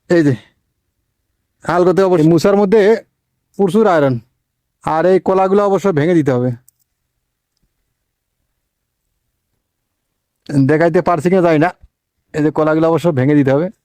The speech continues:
এই দেখতে পাচ্ছেন এই যে দুইটা কলা রাখছি, দুইটা কলা রাখা হয়েছে, আর এই যে মুসাটা অবশ্য ভেঙে দেওয়া হয়েছে। তো কাদিটা অবশ্য মাশাআল্লাহ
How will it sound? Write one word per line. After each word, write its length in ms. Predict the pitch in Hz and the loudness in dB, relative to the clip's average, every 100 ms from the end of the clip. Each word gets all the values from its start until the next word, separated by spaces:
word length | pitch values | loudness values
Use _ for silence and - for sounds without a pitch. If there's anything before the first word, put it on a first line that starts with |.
| _ _ _ _ _ _ _ _ _ _ _ _ _ _ _ _ _ _ _ _ _ _ _ - 139 | _ _ _ _ _ _ _ _ _ _ _ _ _ _ _ _ _ _ _ _ _ _ _ -4 -2
এই 80 | 143 | 0
দেখতে 160 | 160 190 | 0 0
পাচ্ছেন 180 | 175 165 | 0 2
এই 60 | 165 | 2
যে 40 | 170 | 2
দুইটা 160 | 175 190 | 0 0
কলা 120 | 175 165 | 2 0
রাখছি, 220 | 156 - - _ _ _ _ _ _ _ _ _ _ _ _ _ _ _ _ - | -2 -10 -20 _ _ _ _ _ _ _ _ _ _ _ _ _ _ _ _ -10
দুইটা 280 | 139 160 180 | -2 0 0
কলা 140 | 185 190 | 0 0
রাখা 160 | 180 175 175 | 2 0 0
হয়েছে, 220 | 147 202 208 160 | 0 -4 -4 -2
আর 60 | 165 | 0
এই 60 | 165 | 2
যে 60 | 175 | 2
মুসাটা 300 | 165 180 170 165 | 0 0 0 0
অবশ্য 160 | 156 190 143 | 0 -2 0
ভেঙে 180 | 147 147 | -2 0
দেওয়া 120 | 143 | -2
হয়েছে। 180 | 127 - _ _ _ _ _ _ _ _ _ _ _ _ _ _ _ _ _ - | -2 -10 _ _ _ _ _ _ _ _ _ _ _ _ _ _ _ _ _ -6
তো 60 | 151 | -4
কাদিটা 240 | 170 180 214 | -2 0 2
অবশ্য 180 | 214 - 226 233 226 202 | 0 2 2 4 4 2
মাশাআল্লাহ 380 | 185 214 202 | 0 0 2